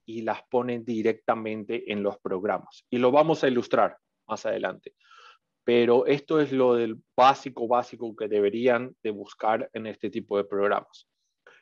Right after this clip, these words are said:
¿Para qué hacer esto? Para eliminar errores. Ya estamos en unas épocas donde no deberíamos estar metiendo todos los gastos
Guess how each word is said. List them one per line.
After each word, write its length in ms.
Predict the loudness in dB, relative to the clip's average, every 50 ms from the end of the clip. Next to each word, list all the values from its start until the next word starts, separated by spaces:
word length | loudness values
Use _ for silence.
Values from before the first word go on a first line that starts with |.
| _ _ _ _
¿Para 180 | -2 0 0 0
qué 140 | 2 2 2
hacer 240 | 2 2 2 2 2
esto? 320 | 0 0 -2 -6 -10 -10
Para 240 | -8 -6 -2 0 0
eliminar 440 | 0 0 -2 -6 -6 -4 -4 -2 -2
errores. 520 | -2 0 2 2 2 2 0 -4 -10 -16 _ _ _ _
Ya 120 | -4 -4 -4
estamos 720 | -2 -2 -2 -2 -2 -2 -4 -6 -6 -8 -12 -20 -20 _ _ _ _ _ _ _ _
en 260 | -6 -6 -6 -4 -4
unas 320 | -4 -2 -2 -2 -2 0 -2
épocas 420 | -2 0 -2 -2 -2 -2 -4 -4
donde 200 | -6 -8 -10 -6
no 140 | -2 -2 0
deberíamos 600 | 2 4 4 4 4 4 4 2 2 2 -2 -6
estar 400 | -8 -4 0 2 2 2 2 -2 -8 _ _ _ _ _ _
metiendo 540 | -8 -8 -8 -6 -4 -4 -4 -2 -2 -4 -4
todos 280 | -2 0 0 2 0 0
los 140 | -4 -4 -4
gastos 540 | -4 -4 -4 -6 _ -10 -10 -10 -12 -18